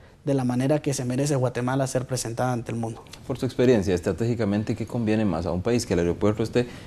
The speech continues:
Speaker 2: en el corazón de una ciudad o que esté en un área alejada?
Speaker 1: Eh, por experiencia, yo podría decir de que es mejor que esté en un área alejada, especialmente cuando el aeropuerto se encuentra en áreas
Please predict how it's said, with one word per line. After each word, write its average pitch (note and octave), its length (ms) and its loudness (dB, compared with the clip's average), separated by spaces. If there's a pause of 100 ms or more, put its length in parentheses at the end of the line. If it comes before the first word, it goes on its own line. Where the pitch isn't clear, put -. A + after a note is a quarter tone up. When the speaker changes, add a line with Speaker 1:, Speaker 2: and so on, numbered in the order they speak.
(120)
Speaker 2:
en F#2+ 100 -4
el F2+ 100 0
corazón F2+ 480 2
de C#3 100 6
una C3 240 4
ciudad B2 300 2
o F3 100 -2
que G#2+ 80 -4
esté G2 240 -2
en G#2+ 60 -2
un G2+ 180 0
área G#2 180 4
alejada? D#2+ 500 -2 (680)
Speaker 1:
Eh, E3 600 4 (460)
por F#3+ 160 2
experiencia, G#3 580 2
yo F#3+ 140 4
podría G3 480 4
decir F#3 320 2
de G3+ 120 2
que C#3+ 280 2
es - 260 -2
mejor F3 480 2 (180)
que D3 120 0
esté D3 200 -2
en D#3+ 80 4
un D#3+ 160 6
área D#3 280 4
alejada, D3+ 500 0 (380)
especialmente F3+ 960 2
cuando C#3+ 500 2
el B2+ 560 0
aeropuerto C3 580 0
se D3+ 120 -2
encuentra D3 400 0
en C#3 180 2 (140)
áreas E3 600 0